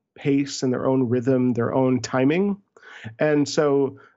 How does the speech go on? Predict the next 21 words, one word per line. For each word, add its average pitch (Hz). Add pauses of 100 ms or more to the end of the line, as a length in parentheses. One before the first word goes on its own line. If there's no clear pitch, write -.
(400)
you 151
know, 147
the 127
sun 165
goes 131
around 127
once 131
a 135
year. 123
So 120
we, 120 (160)
that 127
happens 120
to 127
be 123
our 117
birthday 123
when 120
we 123
recognize 117
that, -